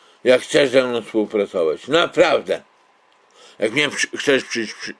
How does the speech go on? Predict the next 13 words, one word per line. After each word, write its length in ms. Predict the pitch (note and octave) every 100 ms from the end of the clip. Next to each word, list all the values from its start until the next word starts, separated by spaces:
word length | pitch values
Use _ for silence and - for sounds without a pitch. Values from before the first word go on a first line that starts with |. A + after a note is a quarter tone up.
| - - - _ G2+
e, 520 | G#2 A2 G#2+ G2+ G2
przyjść, 480 | - D#3 C3 - - -
wymienić 520 | A#2 A#2+ B2 A#2 G2
wykładziny, 600 | G2 - G2 A#2+ C3+ B2
to 120 | C#3+
przyjdź. 560 | - F#3+ D#3 F#2+ - - _ _ _ _ _ _ _ _
Ja 200 | G3+ G3
ci 180 | - E3
nie 140 | E3
zabraniam. 480 | D3 A#2+ G2 D#2+ D2+ - _ _ _ _ _ _ _ _ _ _ _ _ _ _ _ _ _ _ _ _ -
Ale 440 | F3+ E3 D#3 C#3+ - _ _ _ _ -
powiem 300 | B2+ B2 A2
tobie, 340 | A2 G#2+